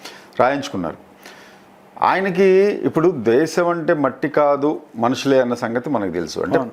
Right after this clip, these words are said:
Speaker 1: పొలిటికల్‌గా ఉంటేనే దేశం గురించి ఆలోచిస్తున్నట్టు కాదు, దేశ సమస్యల గురించి ఆలోచించినా కూడా దేశం గురించి ఆలోచిస్తున్నట్టే లెక్క.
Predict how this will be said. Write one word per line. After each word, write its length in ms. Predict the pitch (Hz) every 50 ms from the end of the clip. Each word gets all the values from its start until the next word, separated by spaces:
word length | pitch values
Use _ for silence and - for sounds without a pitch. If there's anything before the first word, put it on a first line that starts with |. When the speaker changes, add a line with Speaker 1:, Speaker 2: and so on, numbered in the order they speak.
| - 113
Speaker 1:
పొలిటికల్‌గా 760 | 117 139 160 175 170 214 196 - 202 185 180 180 175 180
ఉంటేనే 480 | 175 170 165 156 147 165 156 156 165 170
దేశం 400 | 147 131 143 139 - 156 156 147
గురించి 260 | 151 151 151 147 139
ఆలోచిస్తున్నట్టు 600 | 117 120 131 131 135 135 - - 139 131 127 127 123
కాదు, 320 | - 117 120 117 127 165
దేశ 300 | 160 120 117 139 147 156
సమస్యల 540 | 160 - - 127 143 175 - - - 196 190
గురించి 360 | 180 175 175 180 180 156 156
ఆలోచించినా 520 | 123 123 143 151 147 151 139 - 135 135 131
కూడా 300 | 127 143 151 180 208 202 - - - - - _ - -
దేశం 400 | 104 147 170 170 - 190 180 165
గురించి 280 | 170 175 175 156 165
ఆలోచిస్తున్నట్టే 680 | 135 131 139 135 139 135 120 - 131 117 107 95 - 156
లెక్క. 280 | 143 104 90 - -